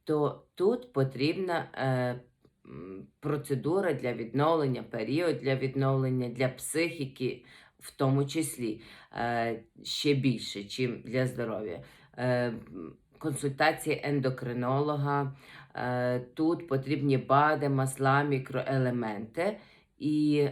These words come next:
е, тут необхідно відновити всю систему, тому що перше, по чому б'є аборт, це, е, згущення крові, це як наслідок.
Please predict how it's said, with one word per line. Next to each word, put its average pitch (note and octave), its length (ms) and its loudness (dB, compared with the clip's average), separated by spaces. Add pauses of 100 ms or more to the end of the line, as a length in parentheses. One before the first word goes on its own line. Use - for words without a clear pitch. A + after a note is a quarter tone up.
е, C3+ 280 0
тут D#3 300 0
необхідно E3 600 -2
відновити B2+ 640 0
всю B2 240 -6
систему, A#2+ 580 -4
тому C#3+ 300 -2
що C3+ 220 -4
перше, C3 480 2
по B2+ 160 -6
чому C3 320 -2
б'є A#2 340 -2
аборт, C3 480 -2
це, C#3 300 0 (600)
е, C3 220 2
згущення E3+ 720 0
крові, A2 440 -4 (160)
це A#2+ 220 -2
як A#2 200 -6
наслідок. - 800 -6